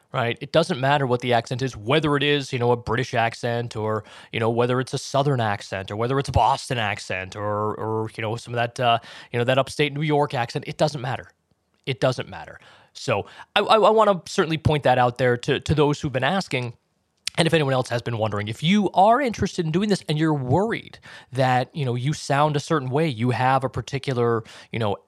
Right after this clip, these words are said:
uh, you know, you have a particular accent or regionalism, you know, uh, that's okay.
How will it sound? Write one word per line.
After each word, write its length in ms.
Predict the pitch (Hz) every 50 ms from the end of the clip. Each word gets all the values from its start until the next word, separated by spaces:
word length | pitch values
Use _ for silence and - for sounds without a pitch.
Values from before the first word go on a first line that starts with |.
| _ _
uh, 80 | - 64 57 55 64 57 65 64 50 - - -
you 260 | - 87 80 73 120
know, 120 | 117 104 110
you 140 | 113 113
have 100 | 131 131
a 60 | 127 117
particular 400 | 117 113 143 131 139 123 131 120
accent 360 | 117 127 127 - - 135 123
or 240 | 120 120 120 113 110
regionalism, 800 | 107 135 151 147 135 123 127 123 113 107 107 104 - 107 101 98 - - - - -
you 80 | - 131
know, 200 | 117 113 117 120
uh, 360 | 123 - - 71 73 - - - - - - - 160 151 - _ -
that's 180 | 156 151 -
okay. 400 | 185 - - 175 - - - _